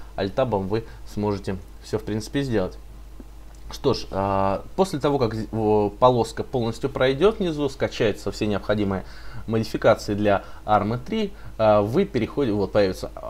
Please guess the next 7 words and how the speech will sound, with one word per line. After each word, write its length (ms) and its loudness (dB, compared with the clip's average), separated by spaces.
up 280 4
to 120 2
date, 360 -2
вот, 440 -2
а, 440 2
и, 140 0
соответственно, 680 -2